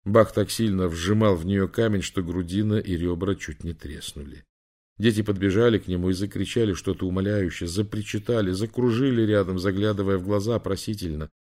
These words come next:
галдели, касаясь пальцами его плеч, робко улыбаясь и кивая, так долго, что и он улыбнулся и закивал в ответ.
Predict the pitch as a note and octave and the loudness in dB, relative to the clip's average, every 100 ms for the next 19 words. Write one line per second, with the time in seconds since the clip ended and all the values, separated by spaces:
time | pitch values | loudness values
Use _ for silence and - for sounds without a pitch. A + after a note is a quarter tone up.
0 | _ _ - A2+ G#2+ A#2 A2+ F#2 G2 - | _ _ 4 6 8 8 6 4 2 2
1 | G2+ F#2 E2 - G#2 F#2+ - F#2 F2 E2+ | 4 4 0 -2 0 0 -2 -4 -2 -2
2 | E2 D#2 F2+ G2+ G2 - - _ F#2+ A#2+ | -4 -4 -2 -2 -2 -8 -18 _ 4 4
3 | G#2 - G#2+ F#2+ G2 A#2 G#2 - E2 - | 4 2 2 2 4 4 4 0 -8 -8
4 | E2+ G2 G#2+ F#2 D2+ _ _ _ - A2 | -4 -2 -2 -2 -6 _ _ _ -4 -2
5 | G#2 A2 G#2 F#2 - - F#2+ G2+ F2 D2 | 0 0 -2 -4 -8 -8 -4 -2 -2 -4
6 | B1+ E2 D#2+ D2 F2 G2 - - D2 _ | -8 -8 -6 -6 -2 -2 -4 -8 -12 _
7 | _ _ - E2+ E2 - D2+ E2 D#2+ D2+ | _ _ -8 -6 -6 -8 -6 -6 -6 -10
8 | - D2+ D2+ | -10 -10 -10